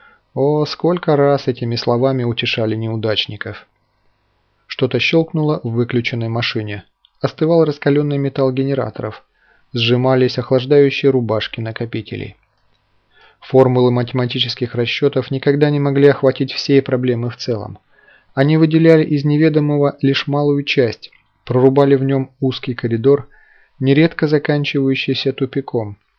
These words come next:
И при этом бесчисленные ходы вариантов оказывались отброшенными, и именно в них чаще всего терялось заветное зерно истины.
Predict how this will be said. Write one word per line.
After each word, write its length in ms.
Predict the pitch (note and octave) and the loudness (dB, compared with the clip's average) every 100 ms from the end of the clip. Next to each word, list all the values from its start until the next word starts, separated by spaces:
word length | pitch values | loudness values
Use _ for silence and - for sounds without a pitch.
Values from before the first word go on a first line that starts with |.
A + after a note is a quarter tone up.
| _ _ _ _ _ | _ _ _ _ _
И 80 | B2+ | -4
при 220 | A#2 D3 | 2 2
этом 320 | D#3 C3+ A2+ | 4 0 -2
бесчисленные 640 | A#2 B2+ - E3 D#3+ D3+ D3 | -2 -2 -2 -2 -2 -2 -2
ходы 320 | - C#3 C#3+ | 0 2 4
вариантов 560 | D3 D#3+ E3 D#3+ D3 C#3 | 4 4 0 -2 -2 -2
оказывались 640 | - C#3 C3 C3 C3+ C3+ | -2 0 2 2 0 0
отброшенными, 800 | B2 C3 C#3+ - A2 G#2+ G2+ G2+ _ _ _ _ - | -2 0 0 -2 -8 -8 -10 -14 _ _ _ _ -4
и 180 | A#2 | -2
именно 440 | A#2+ A#2 A2+ A2+ - | 0 0 -2 -4 -6
в 120 | A#2+ B2 | -6 -2
них 440 | C#3+ B2 - - _ _ | -2 -2 -6 -20 _ _
чаще 440 | - D#3+ D#3+ - D#3 | -4 0 0 -2 -6
всего 300 | - D3 C#3+ | -4 -2 0
терялось 540 | D3 D3 C#3 C3 - | 0 2 2 0 -4
заветное 600 | B2+ B2 A2+ A2+ B2 A#2 | -4 -2 0 -4 -4 -4
зерно 320 | A#2 A#2+ A2+ G#2+ | -2 -2 -4 -6
истины. 520 | G2+ - - F2+ | -10 -12 -14 -14